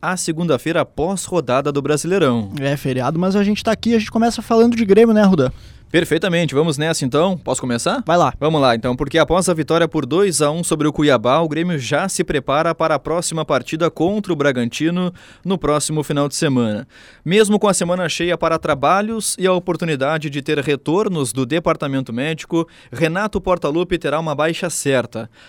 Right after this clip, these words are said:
Speaker 1: Walter Kahneman recebeu o terceiro cartão amarelo e está fora da próxima partida. A tendência é que a dupla de zaga seja a mesma do empate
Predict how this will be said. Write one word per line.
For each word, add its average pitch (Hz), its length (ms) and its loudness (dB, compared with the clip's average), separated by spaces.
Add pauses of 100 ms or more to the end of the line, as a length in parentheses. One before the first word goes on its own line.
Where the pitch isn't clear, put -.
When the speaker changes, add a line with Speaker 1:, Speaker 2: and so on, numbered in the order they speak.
(120)
Speaker 1:
Walter 170 500 2
Kahneman 180 420 0
recebeu 156 480 -2
o 151 60 -2
terceiro 165 500 -2
cartão 160 300 -2
amarelo 143 380 0
e - 20 -6
está 139 240 -4
fora 143 300 -2
da 143 120 -2
próxima 131 400 -4
partida. 131 640 -4 (460)
A 131 80 0
tendência 151 480 2
é 190 40 2
que 190 60 0
a 160 60 4
dupla 170 260 0
de 160 140 0
zaga 147 320 0
seja 147 300 -2
a 131 40 0
mesma 165 320 -2
do 151 100 -4
empate 156 600 -2